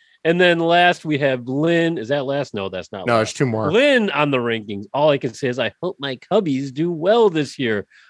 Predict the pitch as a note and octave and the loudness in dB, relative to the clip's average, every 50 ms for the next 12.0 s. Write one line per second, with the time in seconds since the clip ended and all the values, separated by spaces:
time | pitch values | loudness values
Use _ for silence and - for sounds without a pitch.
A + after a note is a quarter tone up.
0 | _ - D#3 D#3+ E3 F3+ G3+ F#3 - - F#3 D3+ - E3 D#3 D3+ D3+ E3 D#3+ E3 | _ -2 0 2 4 4 2 2 0 -2 -6 -6 -4 -4 -4 -2 0 0 0 0
1 | D#3+ C#3+ B2 B2+ C#3+ D3 D3 - - - B2+ C3 - - - D3+ C3 C#3 D#3 D3 | 0 0 0 -2 -2 -2 -4 -6 -4 -2 -2 -2 -2 -6 -10 -8 -6 -6 -6 -6
2 | - - G3+ G#3+ G3+ C#3+ A#2 G#2+ F#2+ F2 - - - - - _ _ _ _ _ | -4 -4 -2 0 0 0 -2 -4 -6 -8 -12 -16 -20 -20 -20 _ _ _ _ _
3 | _ _ _ _ _ _ _ - C#3 C3+ C3+ - E3 D#3+ D#3 C#3+ A#2+ - - F3 | _ _ _ _ _ _ _ -2 0 0 0 0 0 0 0 0 0 0 0 2
4 | F#3 G#3 G#3+ G#3+ G3 - F#3+ G#3 G#3+ F#3+ F3+ F3+ F#3 F#3 F#3 F#3+ F#3+ F#3+ E3+ D3+ | 2 2 0 0 -2 -2 0 0 0 2 2 2 2 2 2 2 2 2 2 2
5 | C#3+ - - - G3 G3+ G3 - - G#3 G#3 G#3 - G#3 - - A#3 A3+ A3+ - | 2 2 0 0 0 0 0 0 0 -2 -2 0 0 -2 0 -2 -6 -10 -8 -4
6 | - A3+ B3 C4 C4+ A3+ A#3+ C#4 C#4+ C#4+ C#4 - C#4 C4+ C4 G#3 F#3 G3+ G#3+ G#3+ | 0 0 2 2 0 0 0 0 0 0 -2 -2 -4 -4 -4 -4 0 2 2 2
7 | G#3+ F#3+ - - - F3 F3+ F3 E3+ D#3+ D#3+ D3+ - - D#3 D3 C3+ - D3 D3 | 2 0 -2 -4 -2 0 2 2 4 2 0 -2 -2 -2 -2 -2 -2 -2 0 2
8 | D3+ D#3+ F3+ G3 F#3+ F3 E3 D#3+ C#3 D3 D#3 D#3 D#3 D3+ D3+ C#3 C3 - - B2+ | 2 4 4 4 2 2 0 0 0 -2 0 0 0 0 -2 -2 -6 -8 -6 -2
9 | B2+ B2+ B2 A#2+ A#2+ - B2+ C#3 D3 D#3 D3+ D3+ D#3+ D3+ D3 C#3 C#3+ C#3 C3+ - | 0 0 0 0 0 -2 -2 0 0 0 0 0 0 0 0 0 0 0 -2 -4
10 | - _ - - D3+ C3+ C3+ C#3+ C3 A#2+ D3 D3+ D3+ D3 D3+ - - - C3+ D3+ | -10 _ -6 -2 0 2 2 2 0 0 2 2 2 2 2 -2 -4 -6 -4 -4
11 | D#3 C#3 C3 C#3 D#3 D3 D3 D#3 E3+ F3 D#3+ C#3 D3 D3 C#3+ C#3+ C#3+ C#3+ D3 - | -2 -2 0 0 0 0 0 0 0 0 0 0 2 2 2 2 0 0 -2 -4